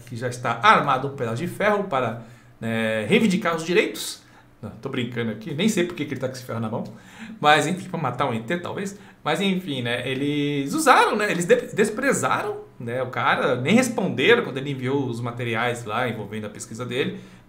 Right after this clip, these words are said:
cagaram e andaram pro cara, e agora faz aí uma afirmação de que vão investigar e usam trechos do livro do cara.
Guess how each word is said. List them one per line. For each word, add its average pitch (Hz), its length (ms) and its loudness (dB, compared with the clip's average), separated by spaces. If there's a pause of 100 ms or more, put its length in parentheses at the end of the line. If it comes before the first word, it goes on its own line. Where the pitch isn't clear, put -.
cagaram 370 320 6
e - 20 2
andaram 170 280 4
pro 190 120 -2
cara, 175 420 4 (460)
e 302 160 2
agora 349 340 8
faz 269 360 2
aí 214 280 4
uma 185 140 4
afirmação 160 540 0
de - 80 -8
que - 80 -10
vão 120 100 -6
investigar 175 480 0
e 330 140 2
usam 277 440 6
trechos 160 440 0
do 185 120 0
livro 151 360 2
do 143 140 -2
cara. 110 500 -6